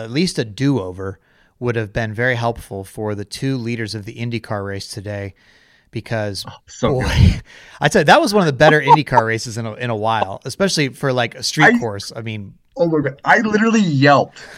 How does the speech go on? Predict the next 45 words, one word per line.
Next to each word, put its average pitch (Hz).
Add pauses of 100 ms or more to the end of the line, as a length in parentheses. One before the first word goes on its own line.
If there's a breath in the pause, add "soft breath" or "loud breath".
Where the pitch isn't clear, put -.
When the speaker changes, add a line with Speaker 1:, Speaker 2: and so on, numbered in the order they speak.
(160 loud breath)
Speaker 2:
when, 139
um, 123
Scott 156
came 170
out 151
of 147
the 120
pits. 143 (460)
J-, 135
I 160
mean, 147
and 156
it 156
looked 165
like 170
they, 147
and 135
him 143
and, 135
uh, 117
Grosjean 135
were 127
gonna 123
collide. 117 (340 soft breath)
I 160
was 156
like, 160 (160)
I, -
I'm 180
like, 185
"Oh," 403 (800)
like, 214
it 226
looked 220
like 185
they 175
were 175
gonna 156
run 156
it, 156
and 165
then, 165
like, 147 (260)
oh 208
my, 139